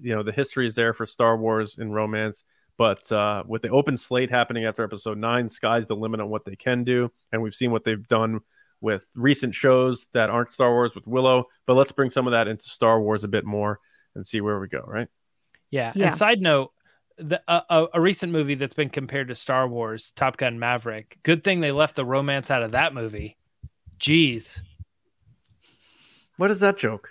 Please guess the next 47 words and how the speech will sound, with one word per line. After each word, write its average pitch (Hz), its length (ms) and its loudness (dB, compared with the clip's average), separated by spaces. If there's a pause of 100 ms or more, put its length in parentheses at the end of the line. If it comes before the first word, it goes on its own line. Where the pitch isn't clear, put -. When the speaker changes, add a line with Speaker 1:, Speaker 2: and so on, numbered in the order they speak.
(400)
Speaker 1:
What 160 120 -2
are 185 60 2
you 190 40 6
Speaker 3:
I 208 100 6
was 254 120 4
Speaker 1:
talking - 60 2
about? 208 80 4
Speaker 3:
actually, 214 260 0
g-, 196 120 2
I 202 120 2
thought 190 200 4
Speaker 2:
That 208 80 2
Speaker 3:
you - 60 -2
were 202 60 4
Speaker 2:
joke 226 140 8
Speaker 3:
gonna 185 100 0
Speaker 2:
is, 202 80 4
Speaker 3:
say 170 380 0
Speaker 2:
is 180 100 -2
it 190 120 0
very 175 400 2
clearly, 175 640 0
like, 147 260 -2
yeah, 143 100 -4
you 147 160 0
have 143 120 -2
a 143 40 -2
huge 160 440 -6
box 151 300 2
office 139 280 -4
hit 139 180 -6
that 135 80 -6
everybody 131 340 -6
loves, 123 560 -2 (280)
eh, 127 180 -14
that 123 180 -2
has 135 320 0
romance 123 480 -8
in 131 140 -6
it. 110 80 -8
It's 107 100 -16
Speaker 1:
Oh, 247 180 10
Speaker 2:
like 165 100 8
Speaker 1:
yeah, 233 260 6 (100)
yeah. 170 300 0
Speaker 3:
Yeah. 175 280 -4 (100)
Speaker 1:
Yeah. 139 160 -12